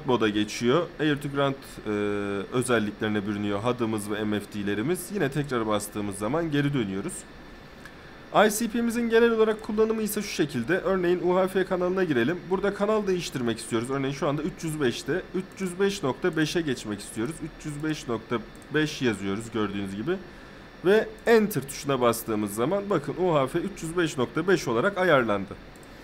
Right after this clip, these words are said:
Diyelim buraya, e, olmayacak bir değer girelim.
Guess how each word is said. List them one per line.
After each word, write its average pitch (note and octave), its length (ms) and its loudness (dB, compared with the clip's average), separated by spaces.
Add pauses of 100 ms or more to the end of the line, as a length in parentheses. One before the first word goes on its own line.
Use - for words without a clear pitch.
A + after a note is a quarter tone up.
(460)
Diyelim A3+ 300 4
buraya, A3 240 6
e, - 60 -2 (600)
olmayacak F#3+ 500 6 (100)
bir A#2 80 -8
değer A#2 200 6
girelim. A2+ 400 2